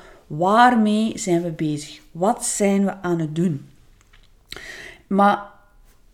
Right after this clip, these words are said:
ik merkte dat de laatste tijd voornamelijk de aandacht verschoof me naar bezig zijn. Dat we, ehm,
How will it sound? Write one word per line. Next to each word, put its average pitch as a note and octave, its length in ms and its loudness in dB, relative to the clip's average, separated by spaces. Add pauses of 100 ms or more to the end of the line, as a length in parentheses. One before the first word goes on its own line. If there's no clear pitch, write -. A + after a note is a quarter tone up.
(280)
ik G3 260 -4
merkte C4 420 2
dat G3 200 -2
de F#3 80 -6
laatste G#3 440 -6
tijd G#3+ 300 -4
voornamelijk F3+ 840 -4
de E3+ 120 -4
aandacht F3 460 -4
verschoof F#3+ 500 -8
me E3+ 100 -6
naar E3 320 -4 (440)
bezig F3+ 760 0
zijn. C#3+ 460 -6 (540)
Dat F3+ 320 -2
we, F3 360 0
ehm, F3 320 -2